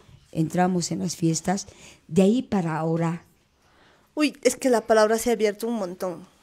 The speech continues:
Speaker 2: No, yo veo y digo, es que la palabra de verdad de Dios es tan dulce y es tan buena que empezamos a entender una serie de cosas que antes no entendíamos. Y,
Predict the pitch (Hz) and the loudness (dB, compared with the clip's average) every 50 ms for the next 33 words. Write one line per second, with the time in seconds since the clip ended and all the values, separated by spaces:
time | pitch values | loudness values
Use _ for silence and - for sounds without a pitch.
0 | _ _ _ _ _ _ _ - 220 220 214 196 196 202 208 226 220 190 208 214 | _ _ _ _ _ _ _ -8 -6 -6 -4 -6 -4 2 2 2 4 4 4 4
1 | 214 214 226 247 233 190 196 208 202 202 208 208 214 214 - - - - - - | 4 4 4 4 2 0 -4 -2 0 2 2 2 0 -2 -8 -16 -20 -20 -20 -20
2 | - _ _ _ - 202 220 208 - - 240 220 214 208 - 226 214 214 214 220 | -20 _ _ _ -2 -2 -2 -2 -2 2 4 4 4 4 4 4 4 6 6 6
3 | 240 247 240 220 202 196 208 214 208 214 214 208 214 214 220 - 254 240 226 - | 6 4 4 4 2 2 2 2 2 2 2 2 2 0 2 2 0 0 0 0
4 | - 233 220 226 233 214 214 214 208 202 202 - 240 202 226 262 - - - - | 0 0 2 2 0 0 -2 -2 -2 -2 0 2 4 4 2 2 -2 -8 -8 -6
5 | 208 202 202 208 202 - - 233 233 233 208 208 214 208 202 208 208 226 - - | -4 -2 -2 -2 -2 0 0 0 2 0 0 2 0 2 2 0 -2 -2 -2 -2
6 | 220 208 208 - 208 202 - 226 220 226 214 - 233 220 208 - 202 208 196 208 | -2 -2 -2 -4 -4 -2 -2 -2 -2 -2 -2 -4 -4 -6 -6 -6 -4 -2 0 0
7 | 208 214 208 208 202 - 240 220 214 220 208 208 - 214 208 - 226 240 - - | 0 0 -2 -4 -2 0 2 4 4 4 2 0 -2 -4 -2 -2 -4 -4 -6 -12
8 | - - - - - _ - 247 233 240 233 254 262 262 262 247 240 226 226 220 | -20 -20 -20 -20 -20 _ 0 2 2 4 4 4 4 4 4 2 2 2 0 0
9 | 226 220 262 277 269 262 254 262 - - 254 247 220 196 - - | 0 2 2 2 2 2 0 -2 -2 -2 -2 -2 -2 -4 -8 -12